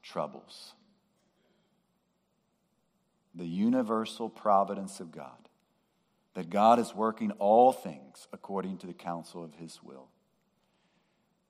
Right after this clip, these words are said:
You can rest in that, brother, sister, in the Lord.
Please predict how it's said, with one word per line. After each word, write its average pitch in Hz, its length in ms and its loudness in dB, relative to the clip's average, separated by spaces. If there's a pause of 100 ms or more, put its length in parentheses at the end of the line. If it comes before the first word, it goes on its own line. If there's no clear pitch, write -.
(180)
You 104 160 -8
can 95 400 -8
rest - 600 -14 (640)
in 82 200 -12
that, 71 280 -16 (760)
brother, - 380 -16 (240)
sister, - 520 -18 (420)
in 78 160 -14
the 82 60 -12
Lord. 80 360 -16